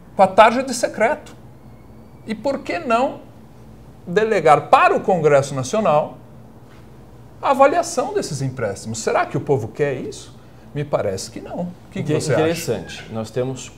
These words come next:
Speaker 2: conselhos dentro do país para avaliar várias situações. Hoje, para que uma empresa aqui no país faça a busca de tal,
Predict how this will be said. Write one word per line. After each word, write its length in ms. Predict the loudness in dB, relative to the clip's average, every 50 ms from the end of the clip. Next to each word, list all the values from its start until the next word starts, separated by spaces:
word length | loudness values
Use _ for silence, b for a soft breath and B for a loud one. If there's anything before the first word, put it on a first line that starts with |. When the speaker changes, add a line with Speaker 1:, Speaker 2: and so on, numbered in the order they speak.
| -18 -14
Speaker 2:
conselhos 920 | -12 -10 -10 -10 -12 -12 -8 -6 -6 -6 -6 -8 -12 -16 -18 -18 -20 B B B B B B -16
dentro 200 | -14 -14 -12 -12
do 80 | -12 -10
país 440 | -6 -6 -6 -4 -6 -8 -10 -14
para 140 | -14 -12 -10
avaliar 380 | -8 -6 -6 -6 -4 -6 -6 -6
várias 400 | -6 -4 -2 -2 -2 -4 -6 -12
situações. 760 | -14 -14 -14 -14 -14 -14 -14 -14 -14 -14 -16 -18 -20 -20 -20 -20 -20 -20 -20 B B B B B B B B B -14
Hoje, 440 | -8 -4 -4 -2 -2 -4 -6 -10 -12 -16 -16 -12
para 160 | -10 -10 -10
que 120 | -10 -10
uma 120 | -10 -10 -10
empresa 600 | -10 -10 -8 -4 -4 -4 -4 -4 -6 -10 -12 -12 -14 -20 -20 -20 -18
aqui 360 | -18 -18 -18 -18 -14 -12 -10
no 160 | -10 -10 -10 -8
país 480 | -8 -8 -8 -8 -8 -12 -16 -18 -20 -20 -20 -20 -12 -8
faça 460 | -6 -6 -6 -8 -10 -12 -14 -14 -14 B B B B B -18 -12
a 120 | -12 -12
busca 500 | -10 -10 -10 -10 -10 -10 -10 -10 -12 -12
de 140 | -12 -14 -14
tal, 380 | -10 -6 -6 -4 -6 -6 -10